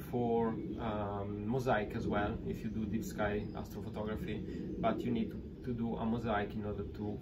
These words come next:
photograph the, the, the region of sky you are interested. I did that, and I was able to do it without the use of any ball head. Uh, sometimes, depending on how you mount the camera, depending on the type of color you may have,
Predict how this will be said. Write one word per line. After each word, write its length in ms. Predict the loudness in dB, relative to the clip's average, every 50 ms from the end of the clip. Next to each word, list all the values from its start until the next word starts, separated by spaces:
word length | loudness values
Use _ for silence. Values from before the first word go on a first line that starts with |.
| -4 -4
photograph 420 | -4 -2 0 0 0 0 0 0 -2 -6 -8 -8 -8 -8 -6 -6 -6 -4 -4 -4
the, 240 | -2 -2 -2 -2 -2 -4 -6 -6 -4
the, 80 | -4 -4
the 220 | -4 -2 0 0 2
region 240 | 2 0 0 0
of 140 | -2 -4 -4
sky 240 | -6 -6 -4 -4 -2
you 180 | -2 -2 0 0
are 180 | -2 -2 -2 -2
interested. 500 | -2 -4 -4 -4 -6 -8 -8 -6 -6 -6 -8 -8 -10 -10 -12 -10 0 4
I 100 | 6 8
did 220 | 8 8 8 8
that, 260 | 6 6 6 4 4 0 -6 -8 -2 2
and 340 | 4 4 4 4 4 2 4 4
I 60 | 4
was 180 | 4 4 4
able 200 | 2 2 0 0
to 100 | 0 0
do 160 | 0 0 2 2
it 160 | 0 0 0
without 360 | 0 0 2 0 0 0 -2 -6 -8 -8 -10 -10 -10 -12 -10 -6
the 100 | -4 -2
use 240 | 0 0 -2 -2 -2
of 140 | -4 0 0
any 160 | 2 2 2
ball 240 | 2 2 2 2 2
head. 320 | 2 0 0 0 0 -2 -4 -4 -4 -6 -6 -8 -8 -10 -12 -8 -2
Uh, 160 | 0 0 0 2
sometimes, 540 | 4 2 4 4 4 4 4 6 4 2 0 -2 -6 -8 -10 -10 -6 -4
depending 380 | -4 0 2 4 4 6 6 4
on 120 | 4 2
how 140 | 0 0 0
you 140 | 2 2 2
mount 380 | 4 4 4 2 0 0 -2 -6 -10 -10 -10 -10 -8
the 60 | -8
camera, 460 | -6 -2 0 0 2 2 2 0 0 -2 -2 -4 -6 -6 -6 -6 -6 -6 -6
depending 400 | -4 -2 0 0 2 2 2 0
on 140 | 0 -2 -2
the 80 | -4 0
type 260 | 4 4 4 4 2
of 160 | -2 -4 -2
color 320 | 0 2 2 4 4 4
you 120 | 4 2 2
may 200 | 2 2 2 2
have, 260 | 2 2 2 2 0